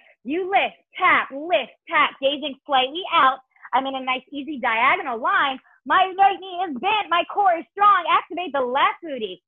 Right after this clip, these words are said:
You lift. Tap. Lift. Tap. Inhale. Exhale. Inhale. Exhale. Eight, seven, six. Stay strong. In four, three, two,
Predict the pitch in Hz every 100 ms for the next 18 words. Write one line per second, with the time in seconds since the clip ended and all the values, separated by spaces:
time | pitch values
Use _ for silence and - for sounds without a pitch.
0 | - _ 262 349 349 311 240 _ _ -
1 | 320 240 - _ 294 302 226 _ _ 339
2 | 262 - _ - 349 302 240 196 - 339
3 | 339 254 214 - 339 330 277 233 247 254
4 | - 349 - 392 370 240 _ _ _ _
5 | _ _ 440 427 269 240 233 - _ _
6 | _ - 427 285 - _ 285 262 294 349
7 | - 415 349 254 233 _ _ - 302 359
8 | - 392 233 180 - _ _ _ _ -
9 | 415 392 240 180 _ _ _ _ _ -
10 | 453 440 254 180